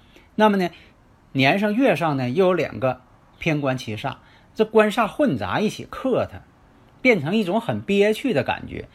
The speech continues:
所以连选房子啊都选择一个憋屈的啊。这个年轻人他也不愿意住一楼啊，多数不愿意啊，并不是所有人，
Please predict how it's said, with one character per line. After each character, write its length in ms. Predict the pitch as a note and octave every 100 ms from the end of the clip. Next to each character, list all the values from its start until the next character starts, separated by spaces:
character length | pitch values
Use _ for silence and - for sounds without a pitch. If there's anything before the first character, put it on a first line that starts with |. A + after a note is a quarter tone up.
| - - _
所 160 | - G#3+
以 80 |
连 240 | G3 F3 B3
选 260 | - G#2
房 340 | G2+ F#2 G2+ G#3
子 60 |
啊 120 | G#3+ A#2+
都 140 | D3
选 260 | C#3+ C3 G#2
择 60 |
一 100 | A#2
个 100 | A#2
憋 380 | A#2 B2+ A#2 A2+
屈 220 | A2 A2+
的 120 | - - _ _ _ _ _ _
啊。 280 | A#2+ G2+ G2
这 180 | A#2 C3+
个 180 | C3 B2+
年 240 | A#2+ C#3
轻 200 | D3+ D#3
人 180 | C3 A#2+
他 100 | C3+
也 120 | C3
不 180 | F#2+ G#2
愿 240 | C#3+ D3+ B2
意 80 |
住 220 | A2 C3+ A2
一 160 | A2
楼 260 | G2+ G1+ - _ -
啊， 120 | A#2
多 200 | G3 G3
数 160 | A3+
不 120 | D#3+ G#2
愿 280 | G2+ G2+
意 60 | G2+
啊， 200 | - A2
并 160 | F3+ C3+
不 60 | A#2+
是 100 | C3
所 180 | B2+
有 140 | B2+ -
人， 200 | - -